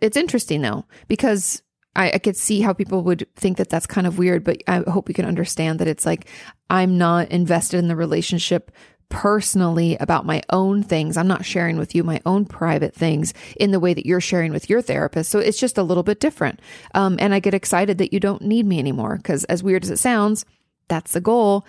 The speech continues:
And that's what we've been working towards. And I'm supposed to be your cheerleader. So I get excited and I'm like, "Go out there and kick ass," you know? So yeah. Okay.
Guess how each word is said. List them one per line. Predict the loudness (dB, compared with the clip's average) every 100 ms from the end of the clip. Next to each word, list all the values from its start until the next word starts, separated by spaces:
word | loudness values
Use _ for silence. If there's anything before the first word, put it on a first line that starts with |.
| -16 -20 _ _
And | -2 0
that's | 0
what | -2
we've | 0
been | 0
working | 0 0
towards. | -4 0 0 0 -4
And | -2 -2 -2
I'm | 0 0
supposed | 0 -2
to | 0
be | 0
your | 0
cheerleader. | 0 2 2 0 -4
So | -6
I | -2 -2 -4 _ _ _ _ -2
get | -2
excited | -2 -2 0 4 2 0 -14 -6
and | -2
I'm |
like, | -2 -2
"Go | 2 4
out | 2 2
there | 2 2
and | 0
kick | -2 -4 0
ass," | 0 -2 -6 -2
you | 2
know? | 2 2 -4 -6
So | 0 2 0 -4 _ _ _ _ _ _ _
yeah. | -4 -4 -6 _ _ _ _ -2
Okay. | 0 0